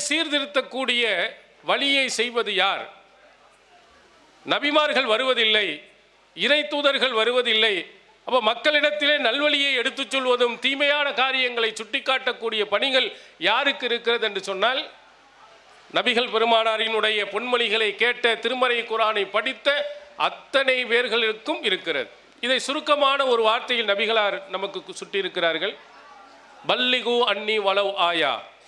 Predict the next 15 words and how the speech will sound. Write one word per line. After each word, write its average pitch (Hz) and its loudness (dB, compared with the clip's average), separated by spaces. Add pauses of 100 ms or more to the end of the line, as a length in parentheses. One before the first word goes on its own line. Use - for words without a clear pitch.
(440)
என்னிடத்தில் 254 -2
இருந்து 254 0 (1080)
ஒரு 185 0
சின்ன 277 0
விஷயம், 254 -2 (200)
சின்ன 262 -2
ஒரு 233 0
செய்தி 262 -2
கிடைத்தாலும் 220 -2 (220)
அதை 214 0
எத்தி 220 -2
வைத்து 277 0
விடுங்கள் 220 -2
என்று 196 -4
குறிப்பிட்டிருக்கிறார்கள். 147 -4